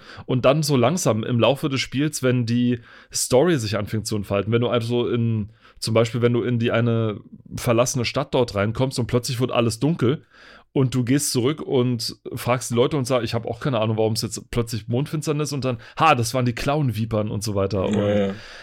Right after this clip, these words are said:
Speaker 1: lauter so Dingern. Und du erfährst immer so diese komplexe Hintergrundgeschichte, die hinter dem Spiel vor allem steht, die dir
Speaker 2: Mhm.
Speaker 1: nicht so ins Gesicht geschoben wird,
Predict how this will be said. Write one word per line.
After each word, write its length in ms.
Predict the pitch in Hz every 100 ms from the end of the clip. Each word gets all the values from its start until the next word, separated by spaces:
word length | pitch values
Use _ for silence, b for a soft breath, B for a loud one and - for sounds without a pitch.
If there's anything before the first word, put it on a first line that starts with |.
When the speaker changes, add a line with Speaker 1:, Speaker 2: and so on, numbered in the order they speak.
| B
Speaker 1:
lauter 340 | - 110 117 113
so 140 | 110
Dingern. 280 | 107 104 104
Und 200 | 117 117
du 220 | 127 123
erfährst 460 | - 120 139 147 -
immer 160 | 147
so 280 | 127 135 127 B B B -
diese 580 | 127 113 123 120 117 113 _
komplexe 560 | - 135 113 151 156 143
Hintergrundgeschichte, 880 | 131 196 127 110 107 98 - 107 110
die 120 | 107
hinter 260 | 135 202 135
dem 160 | 101
Spiel 260 | - 110 113
vor 160 | -
allem 140 | 101 104
steht, 260 | - 98
die 160 | 127 123
dir 160 | 92 131
Speaker 2:
Mhm. 40 |
Speaker 1:
nicht 120 | 156 -
so 120 | 147
ins 160 | 139
Gesicht 320 | - 123 190 -
geschoben 460 | 190 117 104 104
wird, 180 | 107 156